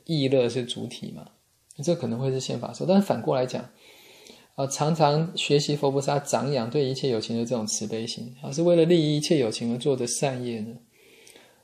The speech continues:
那这个也有机会会现法受的。所以以前呢，我看过师父上人下场老和尚，我也看过真如老师，他们以前都有这样子的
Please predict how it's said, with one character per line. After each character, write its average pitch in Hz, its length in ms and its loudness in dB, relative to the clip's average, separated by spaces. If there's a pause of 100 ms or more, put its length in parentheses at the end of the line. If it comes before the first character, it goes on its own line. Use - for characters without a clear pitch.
那 131 100 -10
这 151 140 0
个 139 100 4
也 120 140 4
有 117 100 2
机 120 160 -6
会 123 200 -2
会 113 420 -2 (400)
现 131 200 -6
法 120 140 -10
受 107 220 -8
的。 - 80 -16 (1400)
所 - 180 6
以 170 100 8
以 135 100 2
前 117 340 -2
呢， 127 320 -2
我 117 320 -2
看 131 400 0
过 117 380 6
师 - 280 0
父 123 340 -2
上 139 200 0
人 131 100 2
下 135 120 2
场 120 140 0
老 110 120 0
和 113 100 -2
尚， 123 260 -2
我 127 60 0
也 123 80 -2
看 131 140 -4
过 123 100 0
真 123 160 0
如 123 100 -2
老 117 160 -2
师， 120 160 -4
他 135 140 -6
们 131 340 -4
以 123 60 -6
前 120 220 -2
都 143 100 4
有 123 120 6
这 117 120 -2
样 120 120 2
子 - 160 -6
的 104 260 -6